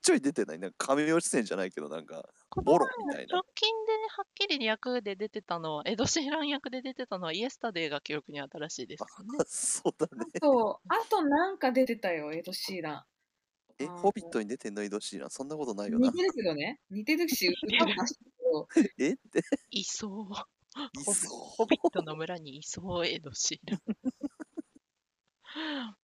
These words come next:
Speaker 2: もうちょっとエド・シーラン好きな人に怒られますよ、こんなこと言ってたら。
Speaker 1: えー、そんなことあります？<laughs>
Speaker 2: でもあれなんですか？エド・シーラン、
Speaker 3: いろいろ出てるの。
Speaker 2: いろいろ出てるんだ。
Speaker 1: いや、待って。いや、エド・シーラン、ホビッ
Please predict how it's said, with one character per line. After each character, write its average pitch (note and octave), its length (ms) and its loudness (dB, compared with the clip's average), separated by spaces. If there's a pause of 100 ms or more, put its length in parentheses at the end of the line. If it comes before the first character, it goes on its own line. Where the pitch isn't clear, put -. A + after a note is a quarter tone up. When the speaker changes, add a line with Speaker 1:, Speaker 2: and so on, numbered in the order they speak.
(120)
Speaker 2:
も - 500 -8
う - 40 -16
ち - 80 -12
ょ - 40 -12
っ - 60 -18
と B2 120 -8
エ C3+ 80 -10
ド・ G#3 100 -8
シ B3+ 140 0
ー - 20 2
ラ G#3 80 -2
ン F#3 40 -6
好 E3 40 -6
き G3 220 -6
な F#3 60 -4
人 - 180 -6
に C3+ 80 -2
怒 D3+ 200 -2
ら A#3+ 120 2
れ D4 120 4
ま C#4 140 2
す - 100 -8
よ、 C#3 360 4
こ - 120 -8
ん - 40 -10
な D3 80 -6
こ - 100 -4
と - 80 -4
言 G3 200 -2
っ - 20 0
て C4+ 80 0
た D3 80 -2
ら。 - 200 -4
Speaker 1:
え - 20 -14
ー、 - 20 -14
そ - 260 -10
ん C3 80 -12
な F3+ 80 -6
こ F#3 140 -2
と G2 80 2
あ F2+ 40 2
り G2+ 120 -4
ま A#2+ 120 -6
す？ - 180 -14
<laughs> D#3 800 -2
Speaker 2:
で D4 80 -4
も G3 300 0
あ G3+ 140 2
れ A#3 100 -2
な C4 180 0
ん B3+ 60 -14
で F3 120 -2
す - 100 -6
か？ E3 240 -4
エ G3+ 80 0
ド・ B3 120 0
シ A3 140 2
ー D4+ 40 6
ラ E4+ 40 4
ン、 F4+ 40 2
Speaker 3:
い F#4 40 0
ろ G4+ 140 0
い - 0 -
ろ - 40 -10
出 G#4 100 -6
て - 100 2
る G3+ 60 4
の。 D3+ 200 -2 (320)
Speaker 2:
い A3 80 -4
ろ B3+ 140 2
い - 20 0
ろ C#4+ 80 0
出 C#4 60 2
て D4+ 80 10
る - 20 10
ん A#3 60 6
だ。 - 40 4
Speaker 1:
い C3 60 -2
や、 D#3+ 60 6
待 C4+ 220 4
っ - 20 -6
て。 A2+ 280 6
い D#3+ 40 8
や、 A3+ 160 10
エ D3+ 120 6
ド・ C#4+ 160 4
シ E4 280 6
ー - 20 2
ラ D3+ 80 4
ン、 A2 60 0
ホ - 240 4
ビ D#4 140 4
ッ - 20 -10